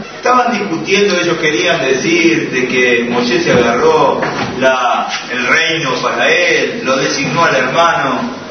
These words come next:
Cohen Gadol, tiene celo de otro primo, hace toda una revolución Cora en contra de Moshe Rabbeinu. Pero cuando hace la revolución, deciden, "Mira, vamos a ofrecer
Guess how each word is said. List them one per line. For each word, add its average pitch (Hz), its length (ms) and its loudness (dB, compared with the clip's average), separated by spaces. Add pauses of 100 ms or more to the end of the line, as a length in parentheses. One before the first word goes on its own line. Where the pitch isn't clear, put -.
Cohen 123 400 2
Gadol, 110 520 2 (280)
tiene 165 240 0
celo 151 400 2
de 127 120 2
otro 120 260 0 (100)
primo, 170 420 0
hace 208 280 0
toda 233 140 4
una 196 240 2
revolución 151 840 2
Cora 180 500 2 (220)
en 156 160 0
contra - 440 0
de - 60 -4
Moshe - 240 -4
Rabbeinu. 233 380 -4 (1000)
Pero - 160 -4
cuando 156 180 0
hace - 280 2
la 147 80 0
revolución, 123 400 2 (840)
deciden, 190 760 0 (200)
"Mira, 170 220 2
vamos 214 300 -2
a 196 100 2
ofrecer 170 640 2